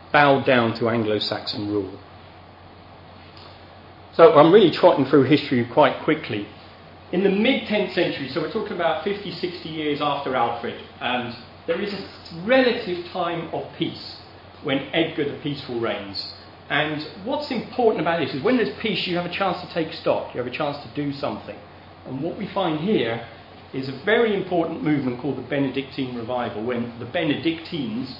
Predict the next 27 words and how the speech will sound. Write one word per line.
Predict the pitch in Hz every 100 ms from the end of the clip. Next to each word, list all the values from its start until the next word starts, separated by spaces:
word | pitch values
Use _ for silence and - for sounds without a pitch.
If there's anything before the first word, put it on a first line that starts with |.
| -
the | 120
monks, | 123 156 127 131 - - - - 127
which | -
was | 123
the | 143
only | 160 151
monastic | 131 127 123 - -
order | 131 123 113
in | 110
England | 120 110 107
at | 110
the | -
time, | - 170 131 120 123 - - - - -
really | 139 196 220 208
establish | 185 - 160 160 143
themselves | - 123 - 127 120
and | 120
start | - 139 - - - - -
promoting | 143 131 151 160 151 135
and | 117 113
building | 165 165 151 131
monasteries. | 127 127 110 - 101 95 - - - - -
And | 120
we | 131
see | 131 -
a | 156
massive | 156 185 214 208 165 170